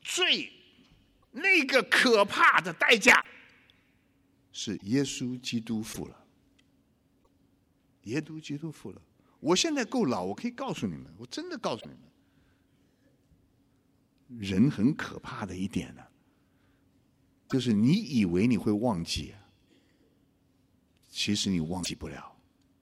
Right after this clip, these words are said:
我跟你打赌，你现在找一件事情出来，你说：“我要努力的把它忘记，我一定要把它忘记，我要彻底的把这件事情忘记。”你试试看，你做得到做不到？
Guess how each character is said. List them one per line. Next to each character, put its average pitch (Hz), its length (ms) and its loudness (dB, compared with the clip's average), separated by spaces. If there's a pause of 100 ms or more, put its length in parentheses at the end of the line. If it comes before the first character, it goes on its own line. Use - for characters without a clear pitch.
(1040)
我 104 120 -12
跟 151 140 -6
你 120 80 -2
打 78 200 -6
赌， 117 160 -14 (1160)
你 104 120 0
现 143 160 4
在 131 80 4
找 90 220 -2
一 92 40 -4
件 120 140 0
事 113 180 0
情 92 160 -4
出 95 160 -8
来， 85 120 -2
你 78 60 -4
说 82 300 -8 (300)
：“我 104 140 0
要 123 120 4
努 110 280 4
力 127 140 2
的 101 100 0
把 82 100 -6
它 82 120 -8
忘 95 240 -4
记， - 200 -12 (720)
我 - 140 -16
一 - 100 -4
定 214 180 2
要 180 80 2
把 101 140 -4
它 92 100 -8
忘 98 220 -4
记， 80 100 -12
我 90 80 -2
要 127 60 0
彻 - 300 6
底 147 160 2
的 113 80 0
把 98 140 0
这 113 140 -6
件 101 180 -2
事 101 140 -6
情 90 180 -4
忘 87 200 -4
记。” 73 160 -16 (580)
你 98 120 -6
试 110 200 -4
试 98 100 -8
看， 95 180 -6
你 82 40 -8
做 85 140 -4
得 78 120 -6
到 73 140 -10
做 69 160 -12
不 - 80 -20
到？ - 160 -20